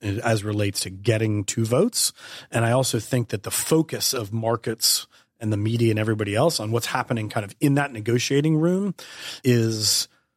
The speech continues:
probably a little bit of a negative versus trying to be prepared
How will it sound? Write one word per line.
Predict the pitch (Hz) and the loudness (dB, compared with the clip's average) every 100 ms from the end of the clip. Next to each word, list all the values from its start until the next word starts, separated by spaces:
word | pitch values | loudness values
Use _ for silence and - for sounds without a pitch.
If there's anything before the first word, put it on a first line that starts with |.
| _ - | _ 0
probably | - 147 139 147 135 123 123 120 117 | 2 4 2 2 0 2 4 4 2
a | 120 | 4
little | 117 160 185 | 6 6 6
bit | 151 | 4
of | 135 | 2
a | 120 | 0
negative | 120 127 131 123 104 | 2 2 2 0 -2
versus | 104 107 123 123 127 113 107 101 - - _ _ _ _ | -4 2 4 4 2 0 -2 0 -2 -2 _ _ _ _
trying | - - 131 135 139 | -4 0 0 2 2
to | 127 | 2
be | 120 120 113 | 2 2 0
prepared | 104 - - - 156 139 - 87 101 | -2 -4 -2 2 2 0 -2 -14 -18